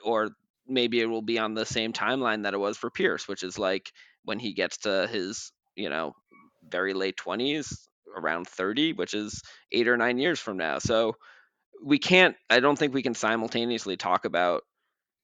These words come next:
Tatum as a great player now, today. Could he be a future great player? Sure.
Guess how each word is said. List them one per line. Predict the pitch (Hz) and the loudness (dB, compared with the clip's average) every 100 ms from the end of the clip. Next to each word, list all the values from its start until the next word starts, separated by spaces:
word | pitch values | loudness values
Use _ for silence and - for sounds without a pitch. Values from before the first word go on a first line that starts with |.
| _ _ | _ _
Tatum | - 135 139 110 | 2 4 4 4
as | 92 107 | 2 2
a | |
great | 90 - 101 107 - _ | -2 -4 -2 -2 -4 _
player | - 113 101 90 | -2 2 4 2
now, | 90 101 123 90 92 | 2 2 4 2 -2
today. | - 104 120 127 90 95 - _ _ _ _ _ _ _ _ _ _ _ - - _ _ | -4 -2 4 4 4 0 -4 _ _ _ _ _ _ _ _ _ _ _ -20 -20 _ _
Could | - 123 | -2 0
he | |
be | 113 98 | 0 -2
a | |
future | - - 120 - | -2 -8 -4 -2
great | 151 170 - | 2 2 4
player? | 185 - | 2 2
Sure. | - - - | 2 0 -2